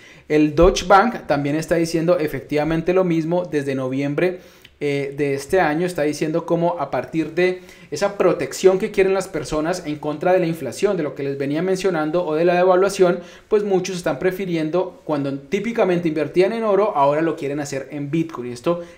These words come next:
claramente va a incrementar mucho más el precio del Bitcoin en los próximos meses. E incluso cuando les mencionaba que grandes inversionistas le están efectivamente apostando esto, por ejemplo, Ray Dalio, que es uno de los billonarios, tiene un, un fondo,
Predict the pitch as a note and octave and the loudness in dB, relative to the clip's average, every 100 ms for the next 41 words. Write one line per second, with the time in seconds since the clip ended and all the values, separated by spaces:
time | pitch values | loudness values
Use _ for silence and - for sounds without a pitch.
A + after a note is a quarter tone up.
0 | - D#3 D#3+ D#3+ D3+ D#3+ D3+ E3+ D#3 C#3 | 0 2 2 0 0 0 0 -2 -2 -2
1 | C3+ D#3 D#3+ E3 E3 D3 D#3 D#3+ D3+ D#3+ | -4 -2 -4 -2 -4 -4 -4 -2 -2 -2
2 | D#3+ D3+ C#3 C3+ C3+ D#3 D#3 C#3 - - | -4 -4 -4 -6 -6 -4 -4 -6 -10 -6
3 | E3+ F3+ F3+ D3 F#3 F#3 - - - E3 | -4 0 0 0 -2 -4 -12 -20 -8 -2
4 | D#3+ D3 A#3+ G#3+ G#3 G#3 - - - D#3 | -2 -2 -2 0 0 0 -4 -12 -6 -2
5 | D#3+ D#3 D#3+ D3+ D3+ D3 E3 F#3+ - - | 0 0 -2 -2 -2 4 4 4 0 -12
6 | - D3+ D#3 E3 G#3+ A3 G3 E3+ E3 D3+ | -8 -6 -2 -2 -2 -4 -2 -2 -2 -6
7 | D3 G3 F3 E3 D#3+ E3 D3+ D#3 E3+ E3+ | -4 -4 -4 -4 -6 -8 -6 -4 -4 -2
8 | F#3 D#3 - D3 D#3 F3+ D#3 - G3 - | -4 -4 -6 -4 2 2 2 0 -4 -4
9 | - _ D3+ D3 C#3+ E3 F3+ E3+ D#3 D#3+ | -20 _ -8 -6 -2 0 0 0 -2 0
10 | D#3 C#3+ F3+ F3 D3 D3 D#3+ D#3+ D3+ - | 0 0 -2 -4 -6 -4 0 0 -2 -10
11 | C3+ E3 D3+ C#3 C3 C3+ C3+ D3 F3 F3 | -4 -2 -2 -4 -4 -2 0 2 0 -2
12 | D3+ D3+ D#3 E3 D#3+ D3+ E3 D#3+ D#3+ E3+ | -4 -2 -4 -6 -8 -4 -2 0 2 0